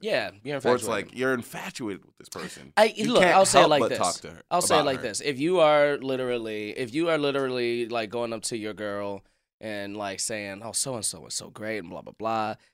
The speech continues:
Speaker 1: compliment. And yeah, you're fucking, you, you're, you're a trash person. You are hurting that person
Speaker 2: Yes.
Speaker 1: by doing that.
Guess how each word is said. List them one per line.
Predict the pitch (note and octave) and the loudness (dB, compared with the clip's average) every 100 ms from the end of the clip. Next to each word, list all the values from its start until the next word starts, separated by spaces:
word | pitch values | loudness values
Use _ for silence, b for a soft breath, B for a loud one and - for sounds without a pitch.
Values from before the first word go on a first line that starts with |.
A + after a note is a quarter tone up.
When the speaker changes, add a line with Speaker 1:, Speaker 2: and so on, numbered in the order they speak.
| - | -8
Speaker 1:
compliment. | A2+ G2+ G2+ G#2 G#2 | -6 -6 -6 -8 -6
And | D3+ C#3 | -6 -4
yeah, | B2+ C3+ G2 | -2 -2 -2
you're | F#2+ C#3 | -4 -6
fucking, | D3+ B2 - G#2 G2 | -2 -4 -4 -8 -10
you, | E2+ A#2 | -12 -10
you're, | A#2+ B2 A2+ | -6 -6 -6
you're | G2 G2+ | -8 -10
a | G2 | -10
trash | - G2 F2+ | -8 -8 -10
person. | F#2 F2 F#2 F2 | -12 -12 -12 -14
You | F2+ F2+ | -14 -14
are | E2 E2 D#2+ D#2 - _ _ _ | -12 -12 -12 -14 -18 _ _ _
hurting | - D#3+ A#2+ A2 G#2 | 2 2 2 -4 -6
that | G2 F2 | -8 -8
person | - D#2+ F2 D2 E2 - | -12 -12 -10 -12 -16 -16
Speaker 2:
Yes. | G2 G#2+ F2+ - | -8 -8 -8 -2
Speaker 1:
by | C3+ | 0
doing | A#2 A#2+ G#2 F#2 | 0 -2 -4 -8
that. | D#2 A#1+ | -10 -12